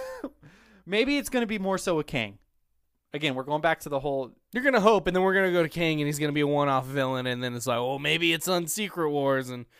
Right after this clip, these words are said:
Speaker 2: then it's gonna be a one-off thing, and it's gonna be like, "Oh, maybe it's fucking this."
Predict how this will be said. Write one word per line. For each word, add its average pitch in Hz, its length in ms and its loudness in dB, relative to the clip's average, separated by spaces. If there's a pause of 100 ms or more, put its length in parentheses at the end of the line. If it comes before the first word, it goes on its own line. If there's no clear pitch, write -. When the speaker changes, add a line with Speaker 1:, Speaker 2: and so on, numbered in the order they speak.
(200)
Speaker 2:
then 156 100 -4
it's 147 120 -6
gonna 175 100 2
be 165 120 2
a 156 40 4
one-off 147 440 2
thing, 139 300 -2
and 127 80 -10
it's 127 80 -14
gonna 139 140 -8
be 127 60 -6
like, 131 80 -2
"Oh, 139 120 0
maybe 160 340 0
it's 160 200 -4
fucking 180 320 -4
this." 180 480 -4